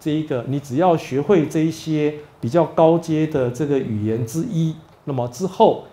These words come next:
你要学习其他的程式语言，其实就不困难哈。一般来说，你就具备了这个自学的这个能力。那么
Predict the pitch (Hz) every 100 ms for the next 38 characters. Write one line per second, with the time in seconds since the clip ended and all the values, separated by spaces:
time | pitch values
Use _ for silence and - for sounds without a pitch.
0 | _ - 131 190 175 135 165 180 139 -
1 | - 151 - 170 170 165 127 127 127 127
2 | 170 147 107 107 110 110 _ - 151 160
3 | 117 113 147 123 - 107 170 131 92 -
4 | - 127 - - - 190 170 175 131 143
5 | 143 151 147 123 131 143 165 151 165 139
6 | 117 117 - 131 123 117 220 180 127 113
7 | 107 113 117 120 123 117 - 120 117 156
8 | 185 - - - - - - - - -
9 | 202 180 185